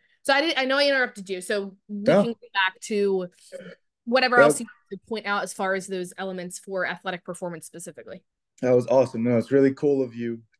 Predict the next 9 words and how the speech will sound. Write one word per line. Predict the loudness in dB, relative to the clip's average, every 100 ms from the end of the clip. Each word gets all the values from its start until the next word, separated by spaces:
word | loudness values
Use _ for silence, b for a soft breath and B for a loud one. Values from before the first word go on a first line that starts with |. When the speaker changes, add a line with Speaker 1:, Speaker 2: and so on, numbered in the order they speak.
| -8
Speaker 2:
to | -2 0 0 -2 -4
point | 2 2 2
out | 0 0 2
where | 0
things | 0 -6 -6 -10 -4
hit | -4 -4
home | -4 -2 -2 -6
because, | -8 -2 -2 -2 -4
like, | -2 -2